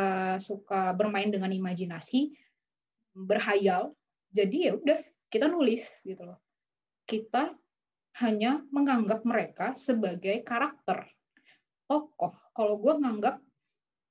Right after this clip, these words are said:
eh, setiap aktor di Thailand itu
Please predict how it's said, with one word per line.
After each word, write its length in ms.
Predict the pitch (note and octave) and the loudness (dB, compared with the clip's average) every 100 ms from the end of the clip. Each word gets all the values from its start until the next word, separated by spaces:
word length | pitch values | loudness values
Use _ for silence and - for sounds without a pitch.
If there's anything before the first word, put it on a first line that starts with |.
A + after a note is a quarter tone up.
| _ G3+ | _ -8
eh, 220 | G3+ G3 | -2 -2
setiap 480 | G3 D4 D4+ D#4 D#4 | 0 0 2 2 0
aktor 480 | - - - D4+ D4+ _ _ | -14 -8 -2 0 -2 _ _
di 160 | A#3+ | -6
Thailand 480 | C4+ B3+ G3 F3+ A#3+ - _ _ _ _ | -2 -2 0 -4 -6 -12 _ _ _ _
itu 480 | B3+ - D#4+ F4+ | -4 0 0 0